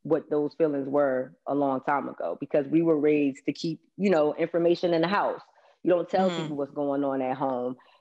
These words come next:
Speaker 1: You, you know, it, it's only privy to those that a need to know basis. So with that being
Speaker 2: Right.
Speaker 1: said, it was just like, you know, being locked in, that stern, uh, upbringing. <laughs> So my,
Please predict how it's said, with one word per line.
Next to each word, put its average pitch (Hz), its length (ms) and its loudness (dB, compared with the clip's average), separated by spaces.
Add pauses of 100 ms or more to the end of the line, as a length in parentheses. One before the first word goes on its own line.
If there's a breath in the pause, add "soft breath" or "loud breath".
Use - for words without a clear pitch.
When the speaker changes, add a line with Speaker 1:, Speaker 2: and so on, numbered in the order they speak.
Speaker 1:
You, 160 160 4
you 160 180 0
know, 147 420 2
it, - 140 -10 (200)
it's 156 160 -2
only 170 260 0
privy 170 420 -2
to 165 120 -2
those 151 480 0
that 139 240 0 (160)
a 151 80 -4
need 165 260 0
to 147 60 -4
know 147 200 2
basis. 156 540 -2 (640)
So 151 80 2
with 151 140 4
that 156 200 2
being 151 240 -2
Speaker 2:
Right. - 60 -14
Speaker 1:
said, 143 480 2 (460)
it 151 140 2
was 143 200 -2
just 147 240 0
like, 143 220 0
you 170 120 -2
know, 139 440 0
being 160 260 2
locked 160 400 0
in, 143 360 -2 (140)
that 147 200 -2
stern, 160 640 -2 (420)
uh, 135 420 -4
upbringing. 147 720 -2
<laughs> - 0 -
So 139 540 -2 (460)
my, 139 360 0